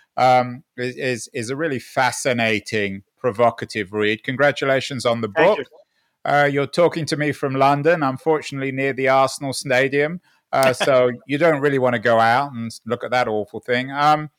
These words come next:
Speaker 1: what else should people be reading in these strange times where we're still, uh, worried about covid and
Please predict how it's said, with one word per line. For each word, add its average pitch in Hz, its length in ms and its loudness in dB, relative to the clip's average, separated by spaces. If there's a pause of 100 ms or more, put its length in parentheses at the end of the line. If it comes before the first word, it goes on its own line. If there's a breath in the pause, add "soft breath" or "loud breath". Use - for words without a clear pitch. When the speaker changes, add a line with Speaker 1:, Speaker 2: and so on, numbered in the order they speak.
(540)
Speaker 1:
what 196 260 4
else 190 140 6
should - 180 -4
people 170 200 0
be 156 160 2
reading 147 400 0
in 113 160 -2
these 113 260 -4
strange 117 480 0
times 113 500 -2
where 113 120 -2
we're 107 120 -2
still, 117 520 0 (600)
uh, 113 300 2
worried 123 340 2
about 127 320 2
covid 139 720 4
and 107 260 -4